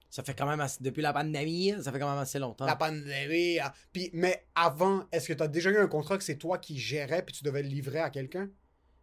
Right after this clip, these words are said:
Speaker 1: Euh,
Speaker 2: Autre que les shows. Parce que les shows, c'est quelque chose de différent. Quand quelqu'un t'approche puis te dit, « Oh, je veux monter un spectacle »,
Speaker 1: Ouais.
Speaker 2: tu bookes les humoristes, t'arrives,
Speaker 1: Ouais.
Speaker 2: tu livres le produit, c'est autre chose. Tout le
Speaker 1: Ouais.
Speaker 2: monde s'amuse.
Speaker 1: Ouais.
Speaker 2: C'est rare que tu termines un show, tu termines un contrat,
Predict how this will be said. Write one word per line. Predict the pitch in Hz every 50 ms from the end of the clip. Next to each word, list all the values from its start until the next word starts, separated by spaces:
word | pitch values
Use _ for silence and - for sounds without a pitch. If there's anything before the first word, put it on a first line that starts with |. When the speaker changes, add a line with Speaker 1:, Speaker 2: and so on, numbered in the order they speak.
| _ _ -
Speaker 1:
Euh, | 143 143 147 147 143 143 143 143 139 123 -
Speaker 2:
Autre | 202 220 214 -
que | 233
les | 190 170 160 -
shows. | - - 170 147 139 - - - - -
Parce | 190 190
que | 196 208
les | 202
shows, | 196 262 254
c'est | 247 -
quelque | - 196
chose | 202 214 196
de | 175
différent. | 156 139 135 - 165 151 165 165 156
Quand | - 196
quelqu'un | 196 196 190 208 202
t'approche | 196 160 135 - 165 185 185 185
puis | - 139
te | 156 143
dit, « | 131 139 175 -
Oh, | 165 165
je | 160 151
veux | 160 147
monter | 151 156 151 147 143 175 180
un | 170
spectacle », | 160 156 - 147 135 - - 160 160 165 147 160
Speaker 1:
Ouais. | 165 160 139 - - -
Speaker 2:
tu | - 147
bookes | 147 170 165 196
les | 185 151
humoristes, | 156 170 156 147 151 165 160 160 -
t'arrives, | 156 143 151 160 156
Speaker 1:
Ouais. |
Speaker 2:
tu | 156 - 160
livres | 175 175 160
le | 151
produit, | - 147 143 156 190
c'est | 190 -
autre | 147 147 143 131
chose. | - 160 156
Tout | - 180
le | 185
Speaker 1:
Ouais. | 190
Speaker 2:
monde | 190
s'amuse. | - 139 135 143 135 - - _ _ _ _ -
Speaker 1:
Ouais. | 127 127 -
Speaker 2:
C'est | - - 208
rare | 190 175 208 226 220
que | - 208
tu | 185 - - -
termines | - - 170 147 165 185 196 185
un | 156 147
show, | 139 - 180 175 170
tu | - -
termines | 156 139 151 160
un | 165 143
contrat, | 139 135 131 127 - 156 160 190 196